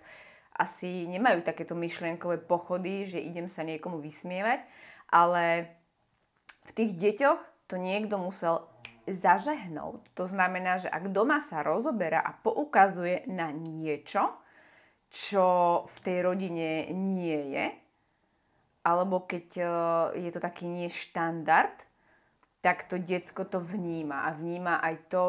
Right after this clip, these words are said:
že, ja neviem, pozerajú spolu telku A niekto z tých rodičov, dajme tomu, na niekoho poukáže v tej telke a s nejakým výsmeškom.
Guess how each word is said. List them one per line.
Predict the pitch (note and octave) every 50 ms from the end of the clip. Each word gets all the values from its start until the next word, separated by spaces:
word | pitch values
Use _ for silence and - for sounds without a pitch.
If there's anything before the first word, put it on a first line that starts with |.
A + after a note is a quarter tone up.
| F#3
že, | F3 D#3+ E3 E3 D#3 D3+ C#3+ D#3+
ja | E3 D#3+
neviem, | D#3+ E3 D#3 D3+ D3+ D3+
pozerajú | D3+ E3 E3 D#3 D#3 D#3+ D#3 D#3 D3+ D3+ - - -
spolu | - - - - D#3 C#3 C#3 -
telku | - D#3+ F3+ G#3+ A3 - E4 F#4+ G#4 - - _ _ _ _ _ _ - -
A | D#3 E3+
niekto | F#3 G#3+ B3 C#4+ B3+ B3 A3 A#3 B3
z | A#3+ -
tých | - F#3 F3 E3+ F#3
rodičov, | E3 D#3+ E3+ F3+ G3+ G3 - C#4+ B3
dajme | A3+ B3 A#3 A#3 A#3+ A#3 A#3
tomu, | A#3 A3+ A3 G#3+ G3+ - - - -
na | G3 G3 G3 G3+ G3+
niekoho | A3 A3 A3 A3 B3 C4 A3 E3
poukáže | - D#3+ E3 E3 - G3 F#3+ G#3+ G#3 -
v | -
tej | - E3+ -
telke | - D3 D3 D3+ E3+ - - E4 - - - - _
a | - F3+ F3+ F3+ F3 F3 E3+ - - -
s | E3+ E3+ F3+
nejakým | F3+ G3 F#3+ G3 G3 A3 G#3 F#3 E3+ F3
výsmeškom. | G#3+ G3 G#3 G3+ - - A#3+ A3 A3+ A3+ - - - D#3 D3